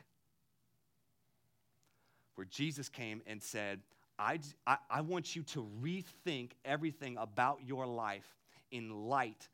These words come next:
of the kingdom and the values that I am going to bring." The way that I explain this and the heart, and the way that I hope our church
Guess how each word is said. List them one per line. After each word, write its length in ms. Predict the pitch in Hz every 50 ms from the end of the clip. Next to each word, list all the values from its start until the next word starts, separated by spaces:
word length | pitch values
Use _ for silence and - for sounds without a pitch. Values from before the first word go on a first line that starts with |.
| _ _ _ _ _ _ _ _ -
of 180 | - 113 101 104
the 80 | 110 -
kingdom 760 | - - - - - 185 180 175 156 120 104 90 90 90 90 - _ _ _ _ _ _ _ _ _ -
and 160 | 135 131 117
the 80 | 107 87 92
values 920 | 117 120 131 147 160 165 147 123 110 95 87 82 80 69 - - - - - _ _ _ _ _ _ -
that 140 | - 107 - - _ -
I 480 | 117 123 123 120 120 117 117 117 113 117 113 _ _ _ _ -
am 180 | 107 104 107 101 -
going 500 | - 104 107 104 101 101 98 95 95 92 - _ _ _ _ _ -
to 80 | - 95
bring." 260 | 80 82 85 85 71 - - _ _ _ _ _ _ _ _ _ _ _ _ _ -
The 80 | 120
way 260 | 110 110 135 147 180 202
that 160 | 185 175 -
I 180 | - 135 139 123
explain 800 | 139 127 - - - - - - - - - 135 131 135 123 107
this 160 | 95 98 -
and 140 | 113 120 113
the 120 | 113 113
heart, 360 | - - - - - - -
and 120 | 147 147 139
the 40 | 135
way 200 | 131 165 196 226
that 120 | 220 196
I 60 | 180
hope 240 | 143 - 180 170 -
our 120 | 143 127
church 360 | 127 - - 170 143 127 -